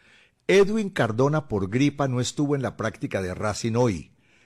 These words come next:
Ayer en el torneo de la B, Boca le ganó dos cero a Valledupar, Llaneros venció uno cero al Atlético, Real Santander derrotó dos cero a Bogotá, Tigre ganó dos cero contra Quindío y Barranquilla venció tres uno a Leones. Hoy a las cuatro,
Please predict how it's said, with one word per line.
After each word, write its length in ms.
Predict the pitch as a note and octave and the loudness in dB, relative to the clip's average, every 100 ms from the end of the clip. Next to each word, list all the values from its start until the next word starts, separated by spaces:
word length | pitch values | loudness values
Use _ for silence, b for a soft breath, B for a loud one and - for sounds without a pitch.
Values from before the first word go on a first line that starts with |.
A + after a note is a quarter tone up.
| b b | b b
Ayer 360 | A#2 A2+ D#3+ E3+ | -2 2 2 2
en 120 | C3 | 0
el 140 | G#2 F#2 | -4 -4
torneo 320 | G2+ A#2+ C3 | -4 -2 -2
de 100 | C#3+ | -2
la 120 | C3 | 0
B, 180 | C#3 C#3+ | 0 0
Boca 340 | A2+ B2 C#3 | 0 -2 0
le 120 | C3 | -2
ganó 260 | G2 G2 A2 | -2 -4 -2
dos 160 | A#2+ - | -2 -2
cero 220 | B2 A#2+ | -2 -2
a 20 | |
Valledupar, 760 | A2+ F#2+ F2+ E2 - C#3+ D#3 - | -2 -4 -6 -6 -2 -2 -2 -6
Llaneros 400 | - F#2+ A2+ B2+ | -6 -4 -2 -2
venció 380 | G#2 F#2 - A2+ | -4 -6 -4 -2
uno 180 | A#2 A2+ | -2 -4
cero 240 | B2 A2+ | -4 -4
al 100 | G#2 E2+ | -4 -6
Atlético, 680 | - C#3+ B2+ D#3 D#3 C#3 | -4 -2 -2 -6 -4 -6
Real 340 | - A2 G#2 A2 | -6 -8 -6 -6
Santander 500 | B2 A2+ G#2 G#2 A2 | -6 -6 -6 -4 -4
derrotó 400 | A2+ F#2+ F#2+ A2+ | -4 -6 -6 -6
dos 160 | A2 G#2+ | -4 -4
cero 200 | A#2 G#2+ | -4 -4
a 20 | |
Bogotá, 540 | G#2 E2 - C#3 D#3 B B B - | -4 -6 -2 -2 -2 B B B -2
Tigre 320 | B2+ B2+ B2 | 2 2 2
ganó 240 | A2 G#2 | -2 -2
dos 140 | A#2 A2 | -4 -2
cero 240 | A#2+ A2 | -4 -4
contra 280 | G#2+ F#2+ F2 | -6 -8 -10
Quindío 520 | G2 G#2 C#3+ F3 - | -10 -6 -2 -2 -4
y 80 | - | -4
Barranquilla 500 | G#2+ G2 F#2 G#2+ A#2 | -2 -2 -6 -6 -4
venció 360 | A2 F#2+ A2+ A2 | -4 -6 -6 -6
tres 220 | A2+ G#2+ | -6 -6
uno 180 | A#2+ G#2+ | -4 -4
a 40 | |
Leones. 600 | G2 F#2+ B2 G2 D2+ - _ | -4 -2 -2 -2 -8 -14 _
Hoy 200 | A2+ B2+ | -2 0
a 40 | C3+ | 0
las 160 | C3+ | -2
cuatro, 400 | E3 C#3+ B2+ A#2 | -2 -2 -2 -8